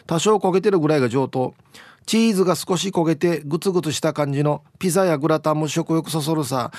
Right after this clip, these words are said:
お昼何食べよっかな。焦げたらあかんやつは野菜と果物とデザートじゃない。じゃあイブさん、お腹空かせながら番組頑張って。そうだね。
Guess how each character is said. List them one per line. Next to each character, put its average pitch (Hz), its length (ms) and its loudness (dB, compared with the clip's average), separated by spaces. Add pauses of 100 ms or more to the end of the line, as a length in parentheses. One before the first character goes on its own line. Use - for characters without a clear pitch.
(100)
お 175 140 2
昼 202 160 4
何 175 120 4
食 302 140 0
べ 262 60 0
よ 214 60 0
っ - 20 -8
か 151 160 0
な。 123 320 0 (720)
焦 226 100 2
げ 254 80 -2
た 277 100 2
ら 240 100 4
あ - 20 4
か 233 100 -2
ん 233 40 4
や 190 80 2
つ 127 100 -4
は 101 180 0 (180)
野 202 140 4
菜 208 240 2
と 180 160 0
果 196 220 2
物 180 200 0
と 175 300 0
デ 160 140 2
ザ 165 120 2
ー 160 40 -4
ト 180 100 -2
じ 131 80 -2
ゃ 98 40 -2
な 82 100 -10
い。 95 80 -20 (500)
じ 139 80 -2
ゃ 143 60 4
あ - 20 4
イ 131 60 0
ブ 123 120 -2
さ 98 180 0
ん、 - 60 -14 (180)
お 147 80 0
腹 151 160 0
空 - 120 -6
か 131 80 -4
せ 143 80 -4
な 135 140 0
が 123 80 -2
ら 110 180 0
番 120 160 -2
組 139 160 0
頑 110 100 -2
張 135 100 -4
っ - 40 -10
て。 110 220 -10 (880)
そ 101 340 -4
う - 20 -4
だ 98 140 -6
ね。 202 520 0